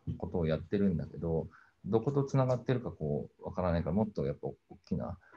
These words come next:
あの、何かをこう、捉えようとして建築を作るっていうのが、まあ、一人の人間であっても、まあ、じ-、必要っていうか、まあ、むしろ一人の人間の世界観がなんとなくそういう感じになってるから、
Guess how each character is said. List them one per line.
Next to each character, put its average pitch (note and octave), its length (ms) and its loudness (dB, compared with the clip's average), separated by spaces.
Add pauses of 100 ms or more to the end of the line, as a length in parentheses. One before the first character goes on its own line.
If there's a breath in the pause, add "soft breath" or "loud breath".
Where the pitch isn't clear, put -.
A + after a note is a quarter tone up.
あ E2 200 0
の、 D2+ 460 0
何 G2 280 4
か - 100 -2
を C#2+ 100 0
こ D2 240 -6
う、 - 40 -18
捉 G#2 240 4
え G#2+ 160 6
よ A2 180 6
う - 40 -4
と - 100 -6
し - 100 -10
て E2+ 400 0 (260)
建 E2+ 220 2
築 E2+ 240 -8
を D#2 100 -4
作 - 200 -8
る - 240 -6
っ - 40 -20
て C#2+ 60 -8
い E2 60 -2
う - 20 0
の A#2 120 0
が、 C#3 120 2
ま A#2 200 6
あ、 D2+ 60 2 (1300 soft breath)
一 - 240 0
人 B2 100 4
の G2 80 6
人 G2+ 240 8
間 G#2 140 6
で G#2+ 80 8
あ - 20 4
っ G#2 80 -4
て G2+ 100 -2
も、 E2 140 2
ま C2+ 360 0
あ、 - 20 -20 (720)
じ-、 - 220 -6
必 - 300 -4
要 F#2 180 4
っ F#2 80 -4
て G2 60 -6
い G2 40 0
う - 20 -4
か、 F2 60 -2
ま F2 100 2
あ、 E2+ 40 0 (400)
む A#2 80 0
し - 60 -4
ろ G#2 80 0
一 E2 100 -6 (260)
人 C#3 160 0
の A2+ 100 6
人 G2 180 8
間 G#2+ 100 6
の G#2 80 2 (140)
世 - 140 -8
界 G#2+ 200 4
観 E2+ 140 0
が - 60 0
な F2+ 120 0
ん G2 60 0
と G#2+ 80 0
な G#2 80 2
く - 80 -10
そ F2+ 100 -4
う D2+ 40 0
い - 40 0
う - 20 -6
感 D#2+ 140 -2
じ D2+ 40 0
に D#2 60 -2
な D#2+ 60 0
っ D#2+ 40 -6
て - 120 -12
る - 80 -10
か - 120 -12
ら、 D2+ 260 -2